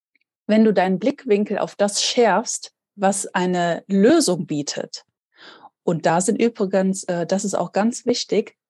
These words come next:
dein Umfeld ist super, super wichtig. Ja, wenn du dich mit Menschen umgibst, die nach Lösungen suchen, permanent, und das müssen ja keine Eltern sein, ne? Es kann ja auch im Business-Kontext sein.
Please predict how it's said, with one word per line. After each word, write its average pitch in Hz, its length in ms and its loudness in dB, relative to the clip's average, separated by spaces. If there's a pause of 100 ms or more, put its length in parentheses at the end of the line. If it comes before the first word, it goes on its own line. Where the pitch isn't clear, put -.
dein 175 200 -4
Umfeld 185 880 0 (360)
ist - 260 -4
super, 294 400 2
super 208 360 -2
wichtig. - 560 -2 (760)
Ja, 202 140 0
wenn 220 140 4
du 214 120 4
dich 214 180 0
mit 208 180 0
Menschen 247 440 4
umgibst, 202 640 -2 (380)
die 208 100 -4
nach 202 180 -2
Lösungen 233 540 2
suchen, 180 400 -2
permanent, 302 840 4 (440)
und 185 140 -2
das 165 140 -2
müssen 220 280 4
ja 156 100 2
keine 156 320 -2
Eltern 170 400 0
sein, - 260 -2
ne? 233 220 4
Es 277 140 0
kann 214 160 4
ja 196 100 4
auch 175 180 2
im 180 200 -2
Business-Kontext 180 920 0
sein. 156 320 -4